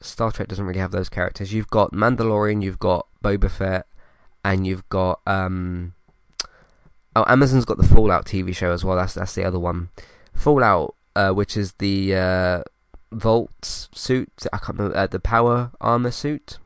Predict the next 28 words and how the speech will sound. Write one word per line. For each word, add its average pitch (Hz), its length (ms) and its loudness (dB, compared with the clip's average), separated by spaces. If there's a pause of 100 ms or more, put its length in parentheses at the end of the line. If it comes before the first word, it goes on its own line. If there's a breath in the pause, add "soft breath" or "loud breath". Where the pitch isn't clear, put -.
(260 soft breath)
which 113 180 -6
can 135 100 0
be 127 120 0
worn 120 240 2
by 98 160 2
anybody. 90 420 -2
Your, 87 240 -2
your 95 140 -2
character's 92 480 -4
like 87 180 -8
a 87 160 -6 (240)
no-name 92 600 -2
sort - 160 -8
of - 80 -12
person 87 400 -6 (1080)
in 92 120 -6
those 82 160 -6
games. 85 380 -6 (680 loud breath)
That's - 200 2
gonna 113 220 0
be 107 80 0
a 104 80 2
lo-, 98 240 -2
another 101 300 0
sort - 180 -6
of - 160 -8
helmeted, 98 460 -2
masked 92 560 -6